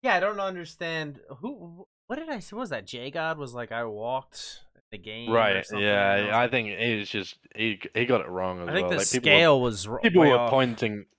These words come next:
Speaker 2: people were pointing it out that he was wrong as well in the, in, uh, the comments of that tweet, so.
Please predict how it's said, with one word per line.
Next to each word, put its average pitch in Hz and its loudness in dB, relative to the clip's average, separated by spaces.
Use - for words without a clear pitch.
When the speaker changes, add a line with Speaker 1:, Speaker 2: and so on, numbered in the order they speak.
Speaker 2:
people 180 0
were 117 2
pointing 107 -4
it 90 -6
out 98 -2
that 92 -10
he 92 -10
was 90 -10
wrong 92 -2
as 85 -10
well 92 0
in 87 -8
the, 87 -8
in, 87 -6
uh, 87 -6
the - -14
comments 90 -2
of 90 -8
that 87 -4
tweet, 90 -6
so. 82 -4